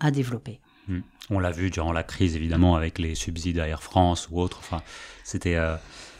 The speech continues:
Speaker 2: c'était une joyeuseté. Après, on peut aussi se souvenir que des transformations majeures économiques s'opèrent et se sont opérées par le passé.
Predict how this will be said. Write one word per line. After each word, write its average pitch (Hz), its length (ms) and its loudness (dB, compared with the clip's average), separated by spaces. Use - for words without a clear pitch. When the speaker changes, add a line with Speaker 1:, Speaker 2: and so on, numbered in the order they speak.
Speaker 2:
c'était - 220 -4
une 95 160 4
joyeuseté. 98 640 -2
Après, 143 300 2
on 123 100 6
peut 113 100 2
aussi 113 460 2
se 95 240 0
souvenir 104 520 0
que 107 200 0
des 107 140 -2
transformations 117 880 4
majeures 101 920 4
économiques 101 880 2
s'opèrent - 800 2
et - 60 -2
se 101 160 -2
sont 110 220 4
opérées 98 320 2
par 90 140 0
le 90 80 0
passé. 85 380 -4